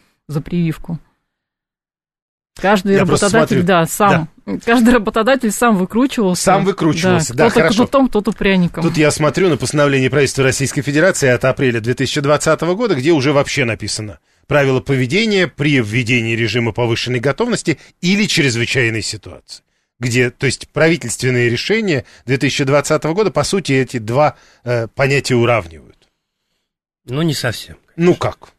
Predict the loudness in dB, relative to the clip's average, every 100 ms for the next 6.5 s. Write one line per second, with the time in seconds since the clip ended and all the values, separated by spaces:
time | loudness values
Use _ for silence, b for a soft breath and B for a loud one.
0 | _ -10 -10 -14 -16 _ _ B B -2
1 | 0 2 2 2 4 2 2 -2 -4 0
2 | 0 2 2 2 0 0 0 2 0 0
3 | -4 -2 2 2 2 -2 0 2 2 2
4 | -2 -4 -4 -6 -2 -2 0 0 -2 -2
5 | -8 -6 -6 -2 -2 0 0 0 -2 -2
6 | -2 -2 0 0 0